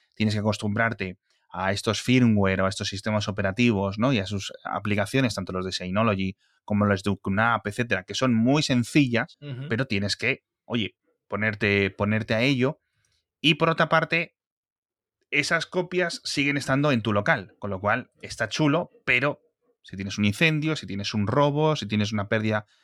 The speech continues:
Speaker 1: de discos duros, ahí te has quedado sin copia de seguridad, con lo cual siempre tienes que tener un respaldo, que es lo que dices tú de este backplate, ¿no? Que puede ser el plan. Con lo cual, al final, pagas. Y,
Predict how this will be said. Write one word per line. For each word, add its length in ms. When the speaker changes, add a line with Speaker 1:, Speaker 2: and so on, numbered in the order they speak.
Speaker 1:
de 80
discos 360
duros, 440
ahí 220
te 100
has 100
quedado 260
sin 320
copia 200
de 40
seguridad, 300
con 80
lo 60
cual 120
siempre 280
tienes 200
que 80
tener 240
un 160
respaldo, 460
que 120
es 60
lo 100
que 60
dices 240
tú 240
de 180
este 220
backplate, 580
¿no? 140
Que 100
puede 200
ser 160
el 120
plan. 320
Con 120
lo 100
cual, 280
al 120
final, 360
pagas. 500
Y, 380